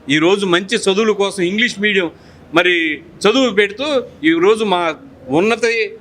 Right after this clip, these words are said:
అభ్యున్నతిని కోరుకుంటూ మా భవిష్యత్తులో మంచి బంగారు బాటలకు దిద్దుతున్నటువంటి నాయకుడు మా జగన్ మామ అని చెప్పి వాళ్ళు చెబుతున్నటువంటి పరిస్థితి. లేదు, ఒక రైతు దగ్గరికి వెళ్ళి మైక్ పెట్టి మీరు అడిగితే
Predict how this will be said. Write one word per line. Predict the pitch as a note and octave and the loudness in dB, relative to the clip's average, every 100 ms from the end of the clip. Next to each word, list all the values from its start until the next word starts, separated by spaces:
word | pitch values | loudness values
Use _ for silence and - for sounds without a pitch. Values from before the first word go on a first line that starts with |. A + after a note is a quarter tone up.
| B2 | -4
అభ్యున్నతిని | E3 B3 A#3+ A#3+ A3 G3+ | 0 2 2 0 -2 0
కోరుకుంటూ | G3+ G3+ G3 G3 C4+ | 0 0 0 -2 0
మా | A3 E3+ | 2 2
భవిష్యత్తులో | C#3 A#3 A#3 A#3 A#3 A3+ | 2 2 0 -2 -2 -2
మంచి | F#3 G3 A3 | -2 -4 -6
బంగారు | G3+ E3 G#3 A#3 G#3+ | -2 0 2 0 2
బాటలకు | G3+ G3 F#3+ | 0 0 -6
దిద్దుతున్నటువంటి | E3 F#3 F#3 F#3 G#3 G3 F#3 F3+ | -6 -8 -6 -2 0 2 0 0
నాయకుడు | E3+ F3 A#3 A3 B3+ C#4 - - - C#3 | 0 0 0 -2 -2 -2 -2 -8 -6 0
మా | D#3+ | 2
జగన్ | D3 F3 A#3 | 2 0 0
మామ | G#3 G3 | 0 0
అని | G3 F#3+ F#3 | 0 -2 -4
చెప్పి | F3 C4 | -4 -2
వాళ్ళు | E3+ F3 G#3+ | 2 2 2
చెబుతున్నటువంటి | G3+ G3 F#3+ F3 D#3+ D3 | 0 0 -2 -2 -2 -4
పరిస్థితి. | C3 A#2+ - - G#2+ G#2 - - - | -2 -4 -6 -10 -10 -10 -16 -14 0
లేదు, | D#3+ B3 B3+ | 2 2 2
ఒక | A3+ F#3 | 0 0
రైతు | G#3 A3 | 0 -2
దగ్గరికి | A#3 A3+ G#3+ G3+ | -4 -2 0 0
వెళ్ళి | G3 G3+ A#3+ C4 | -2 -2 -2 -2
మైక్ | G3+ G#3+ G#3 | -2 -2 0
పెట్టి | A3 G#3+ | -4 -2
మీరు | G3 F3 | -2 0
అడిగితే | F3 G#3 A3 C#4+ D#4 | 0 -2 0 0 -2